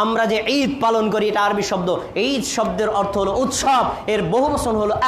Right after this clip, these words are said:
আয়াদ। এখানেই বলা হয়েছে তাদের যাবতীয় উৎসব পরিত্যাগ করা, এটাই হলো মুসলিমদের বৈশিষ্ট্য। আপনি যদি মুসলিম হন, তাহলে আপনাকে ওই শিরকি থিওরি বাদ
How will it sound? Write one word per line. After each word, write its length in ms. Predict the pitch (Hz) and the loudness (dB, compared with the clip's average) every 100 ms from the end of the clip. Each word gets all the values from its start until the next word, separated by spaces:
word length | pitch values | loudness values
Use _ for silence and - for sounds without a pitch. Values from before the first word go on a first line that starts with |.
| 254 | 2
আয়াদ। 480 | 247 247 339 349 247 - - | 2 2 4 4 2 -2 -2
এখানেই 260 | 190 277 359 311 | 0 2 2 4
বলা 140 | 294 285 | 4 4
হয়েছে 260 | 262 254 202 - - 233 | 2 0 0 -4 -2 0
তাদের 260 | 240 254 226 - | 2 2 0 2
যাবতীয় 540 | 320 415 440 427 403 403 | 2 4 4 4 4 4
উৎসব 280 | 349 359 311 302 | 2 2 0 0
পরিত্যাগ 320 | 262 233 240 - | 0 0 -2 -2
করা, 140 | 196 165 - - | 0 0 -2 -2
এটাই 160 | 160 220 | 0 0
হলো 100 | 202 185 | 0 -2
মুসলিমদের 360 | 185 180 160 147 | -2 -2 0 -2
বৈশিষ্ট্য। 440 | 151 - 143 - 120 - - - - - - - - - - - - - - - - - - 170 | -2 -4 -6 -8 -10 -12 -10 -10 -10 -14 -14 -10 -8 -10 -12 -12 -12 -12 -16 -18 -18 -20 -4 -2
আপনি 220 | - - 196 | -2 -2 -2
যদি 140 | 196 190 185 | -2 -2 -2
মুসলিম 280 | - 208 185 | -4 -2 0
হন, 260 | 190 269 277 156 - - - | 2 2 2 0 -6 -8 -2
তাহলে 260 | 185 180 180 180 | 2 2 0 0
আপনাকে 360 | 175 180 175 180 190 311 | -2 -2 -2 -2 0 2
ওই 200 | 392 359 320 - - | 2 2 0 0 0
শিরকি 380 | 370 381 349 294 - | 0 0 0 -2 -2
থিওরি 260 | 262 233 | -2 0
বাদ 100 | 214 | 0